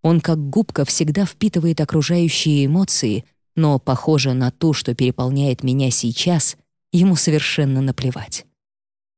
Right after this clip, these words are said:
Диана перехватывает мой взгляд. «Он даёт вам возможность разобраться самостоятельно,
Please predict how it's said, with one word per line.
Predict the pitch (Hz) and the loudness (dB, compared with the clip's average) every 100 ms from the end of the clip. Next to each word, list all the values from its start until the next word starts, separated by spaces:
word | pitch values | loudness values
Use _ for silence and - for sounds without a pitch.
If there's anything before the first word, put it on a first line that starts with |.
| _ _ _ | _ _ _
Диана | 170 208 220 220 | 2 4 4 2
перехватывает | 202 196 - 165 165 160 147 143 | 2 0 0 -2 -2 -2 -2 -2
мой | 147 143 | 0 0
взгляд. | 139 139 127 113 - _ _ _ _ _ _ _ _ _ - | -2 -4 -4 -6 -16 _ _ _ _ _ _ _ _ _ 0
«Он | 208 208 | 4 4
даёт | 190 180 190 196 | 4 2 2 0
вам | 165 165 | 2 2
возможность | 156 156 170 170 185 147 123 - | 2 0 2 0 0 -2 -4 -2
разобраться | 147 139 139 156 151 - | -2 0 0 0 -2 -2
самостоятельно, | 147 143 143 - 143 139 180 - 131 123 - | -2 0 -2 -2 -2 0 0 -2 -4 -8 -10